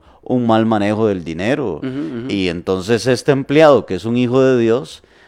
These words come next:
Speaker 1: ya e-, este empleado dice, "Lo siento mucho, ¿verdad? Pero ya
Speaker 2: Ujú,
Speaker 1: aquí ya
Speaker 2: ujú.
Speaker 1: usted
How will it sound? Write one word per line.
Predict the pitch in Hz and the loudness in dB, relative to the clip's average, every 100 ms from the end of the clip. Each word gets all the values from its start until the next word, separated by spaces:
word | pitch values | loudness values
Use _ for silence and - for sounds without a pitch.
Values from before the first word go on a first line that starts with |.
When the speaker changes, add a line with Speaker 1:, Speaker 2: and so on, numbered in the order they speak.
| - | -20
Speaker 1:
ya | 92 107 95 | -6 0 2
e-, | 101 110 - | 2 0 -2
este | 110 92 113 | -4 -2 -4
empleado | 95 107 101 | 0 2 2
dice, | 101 95 90 92 92 - 95 - | 0 -2 -8 -10 -16 -14 -16 -10
"Lo | 87 90 | -8 -4
siento | 110 120 127 | -2 -2 -2
mucho, | 101 113 - - 82 | -2 -2 -4 -6 -6
¿verdad? | 73 82 110 | -4 -4 -6
Pero | - 85 78 62 - _ _ _ _ - | -6 -6 -6 -8 -12 _ _ _ _ -12
ya | 143 | -4
Speaker 2:
Ujú, | 87 | -4
Speaker 1:
aquí | 90 107 104 | -4 -4 -2
ya | 101 | -2
Speaker 2:
ujú. | 101 | -2
Speaker 1:
usted | - 110 90 | 0 0 0